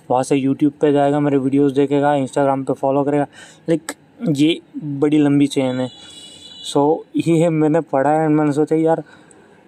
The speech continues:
वीडियो पे तो काम चल रहा है, YouTube के वीडियो पे काम चल रहा है अभी फ़िलहाल तो सापुतारा के, and फोटोज़ भी चल रही है Instagram पर।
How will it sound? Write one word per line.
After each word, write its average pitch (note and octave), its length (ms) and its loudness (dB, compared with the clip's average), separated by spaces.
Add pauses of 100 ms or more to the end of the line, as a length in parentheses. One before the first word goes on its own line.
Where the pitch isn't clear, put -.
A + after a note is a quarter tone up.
(240)
वीडियो C#3 340 2
पे C#3 80 0
तो C#3+ 120 0
काम C3 220 0
चल B2+ 160 0
रहा B2 160 0
है, C3+ 60 2
YouTube C3 340 0 (120)
के C3 140 2
वीडियो C3+ 380 2
पे C3+ 100 0
काम B2+ 220 -2
चल A#2 160 -2
रहा B2 100 2
है C3+ 60 2
अभी C3 140 0
फ़िलहाल B2+ 340 0
तो B2+ 120 -2
सापुतारा C3 480 0
के, D3+ 80 -4
and C3 420 -2 (840)
फोटोज़ C#3+ 520 0
भी C#3+ 400 2 (400)
चल D3+ 240 2
रही C3 220 0
है C3+ 140 2
Instagram C3+ 460 0
पर। D#3 180 0